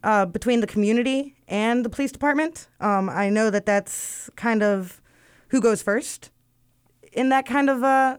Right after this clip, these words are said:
uh, talk, um, but somebody needs to start.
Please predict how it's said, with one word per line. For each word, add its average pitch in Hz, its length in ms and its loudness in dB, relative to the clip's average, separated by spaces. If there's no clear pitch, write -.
uh, 254 240 2
talk, 277 440 0
um, 196 460 0
but 196 220 2
somebody 214 220 0
needs 180 200 -4
to 156 80 -10
start. 160 260 -8